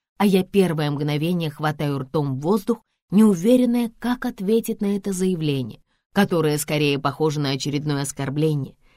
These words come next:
Закрываю рот, потому что у меня нет ни одного достойного довода в свою защиту. Я не помню уроков отца,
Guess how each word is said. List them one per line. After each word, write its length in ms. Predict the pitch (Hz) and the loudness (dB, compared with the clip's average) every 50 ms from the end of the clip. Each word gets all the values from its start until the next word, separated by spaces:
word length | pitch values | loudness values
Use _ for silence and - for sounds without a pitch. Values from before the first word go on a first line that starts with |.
| _ _ - | _ _ -6
Закрываю 580 | 180 165 190 190 - 151 147 151 147 143 135 | -2 -2 -2 0 0 -4 -2 -2 -2 -2 -2
рот, 320 | 131 139 156 208 214 - - - - - - _ | -2 -2 -2 -4 -4 -8 -16 -20 -20 -20 -14 _
потому 340 | - 190 190 208 208 214 220 | -2 0 2 2 2 2 0
что 160 | - - 202 | -2 -2 -2
у 40 | 196 | 0
меня 220 | 190 190 190 196 190 | 0 2 2 2 2
нет 300 | 196 202 226 240 233 - - | 2 2 0 0 -2 -4 -4
ни 200 | 190 196 233 269 | -2 0 2 2
одного 400 | 285 254 214 226 240 226 214 220 | 0 0 0 -2 -2 -2 -2 -2
достойного 680 | 185 190 180 - - - 170 156 151 143 135 135 143 | -2 -2 -4 -6 -6 -4 -4 -2 -2 -2 -4 -4 -6
довода 480 | 131 131 156 202 247 240 247 196 226 226 - - - _ | -4 -2 0 0 2 2 0 -2 -4 -8 -12 -20 -20 _
в 80 | - - | -6 -6
свою 300 | - 156 151 151 151 147 | -2 0 0 0 0 0
защиту. 640 | 139 147 147 139 - - - 131 131 127 - 127 _ - _ _ _ _ _ _ _ _ _ - | 0 -2 -2 -2 -4 -4 -2 -4 -4 -4 -6 -18 _ -20 _ _ _ _ _ _ _ _ _ -10
Я 220 | 170 151 190 208 | -4 0 2 2
не 120 | 220 226 226 | 2 2 0
помню 420 | - - 262 262 262 247 233 226 | -2 -2 0 2 2 2 2 2
уроков 460 | 220 202 190 196 196 196 - 180 - - | 0 0 2 0 0 -2 -4 -10 -10 -8
отца, 500 | - 170 156 - - - - 139 143 147 | -10 -12 -10 -10 -12 -10 -8 -10 -10 -10